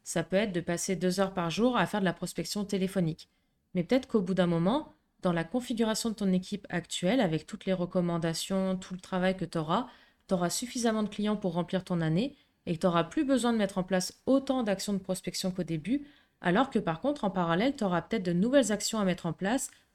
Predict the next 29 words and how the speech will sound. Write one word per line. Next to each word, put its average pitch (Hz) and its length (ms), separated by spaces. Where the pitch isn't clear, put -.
pour, 220 160
je 180 80
sais 170 160
pas, 226 140
par 196 140
exemple, 175 440
maintenir 185 380
la 185 140
qualité 180 340
de 208 60
tes 190 100
services. 196 580
Donc 185 220
pour 196 180
moi, 220 100
c'est 254 180
vraiment 208 420
essentiel 233 520
de 196 60
comprendre 196 420
cette 185 240
notion 196 380
de 160 180
court 208 300
terme, 220 360
moyen 202 420
terme, 202 380
long 180 300
terme 196 320